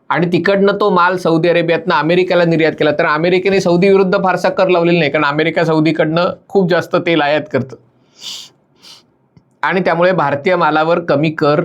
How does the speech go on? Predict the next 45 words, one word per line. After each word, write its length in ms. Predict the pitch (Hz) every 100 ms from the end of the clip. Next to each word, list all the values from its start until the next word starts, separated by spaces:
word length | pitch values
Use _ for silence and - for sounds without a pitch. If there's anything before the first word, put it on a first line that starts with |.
| -
लागू 200 | 127 135
शकेल. 300 | 135 120 123
तुम्ही 60 | 165
म्हणाल, 200 | 170 175
"मग 100 | 180
याच्या 180 | 175 180
भारताचा 440 | 160 160 175 180
फायदा 260 | 175 170 175
काय? 180 | 170 160
जर 160 | 165
कारखाने 440 | 165 139 143 170 170
सौदी 220 | 165 165
अरेबियामध्ये 500 | 170 160 160 160 160
काढायचे, 400 | 160 151 151 156 156
तर 160 | 151
मग 260 | 151 151 151
नोकऱ्या?" 400 | 143 139 165 165 - _ _ _ _ _ _ _
सौदी 220 | 127 123
अरेबियामध्ये 400 | 139 151 151 156
काम 240 | 160 151 165
कोण 200 | 175 175
करतं? 280 | 147 120 139 - _ _ _ _
भारतीय 300 | 156 151 208
लोकच 240 | 180 185 180
करतात. 320 | 151 - 147 - _ -
तीस 180 | 175 175
लाख 160 | 156 160
लोकं 260 | 156 - 160
भारतीय 300 | 135 131 135
काम 240 | 120 117
करतात 340 | 120 107 123 135 127 _ _ _ _ _ -
आणि 120 | 143
त्यामुळे 320 | 143 131 147
भारतीय 380 | 139 123 120 151
लोकांना 320 | 143 151 147
भारतात 340 | 135 120 147 143
रोजगार 380 | 139 139 151 151
मिळतो 380 | 151 147 160
काय, 200 | 151 165
सौदी 280 | 165 165 165
अरेबियात 300 | 175 170 165
रोजगार 280 | 156 143 143
मिळतो 280 | 135 123 123
काय? 160 | 120
भारतात 400 | 120 113 113 160